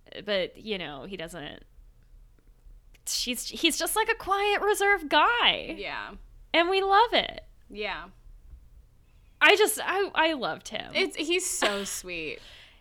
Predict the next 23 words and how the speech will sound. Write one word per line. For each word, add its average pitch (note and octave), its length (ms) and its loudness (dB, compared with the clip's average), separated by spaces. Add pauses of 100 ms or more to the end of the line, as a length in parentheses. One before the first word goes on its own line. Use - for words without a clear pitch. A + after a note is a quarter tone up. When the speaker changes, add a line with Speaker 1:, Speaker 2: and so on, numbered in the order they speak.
(140)
Speaker 1:
And E4 160 2
that D4 80 4
Speaker 2:
He's D4 100 0
Speaker 1:
he E4+ 240 2
Speaker 2:
legitimately G#3 880 -4
the F3+ 100 -14
sweetest. D#3+ 640 -10
He's, A3+ 420 -8
like, F#3 160 -10
helping A#3 460 -6
everybody G3+ 500 -8
with F#3 180 -16
stuff. F3+ 460 -8
Speaker 1:
Yeah. G4 500 -2
Speaker 2:
He's, A3 120 -10
like, A3+ 160 -4
reading G#3 720 -8
the G#3 100 -8
book, F#3 580 -12
like, F#3+ 260 -12
the G3 80 -10
kids' G3 340 -12
book - 580 -14